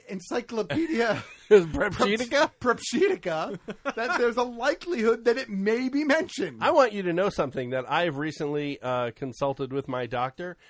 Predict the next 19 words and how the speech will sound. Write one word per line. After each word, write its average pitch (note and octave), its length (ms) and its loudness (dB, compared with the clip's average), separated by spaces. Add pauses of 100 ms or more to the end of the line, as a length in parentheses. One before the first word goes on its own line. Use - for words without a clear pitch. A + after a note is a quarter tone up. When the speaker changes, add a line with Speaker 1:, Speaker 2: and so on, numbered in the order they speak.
(160)
Speaker 2:
and D3+ 160 0
lifting E3+ 580 -4
the D3 140 -6
Encyclopedia C#3+ 680 -4
Prepshitica C#3+ 680 -6
is C3+ 140 -4
actually C#3+ 460 -6
hurting C#3 300 -6
my C3+ 140 -6
back. C3+ 360 -12 (580)
Speaker 1:
It D3+ 100 0
is. G#3 160 2 (220)
It D3+ 140 -4
also F3 440 -2
may D3+ 320 -6
cause D#3 460 -4
anal D3 240 -10
leakage. - 460 -16 (520)
<laughs> G#4+ 80 6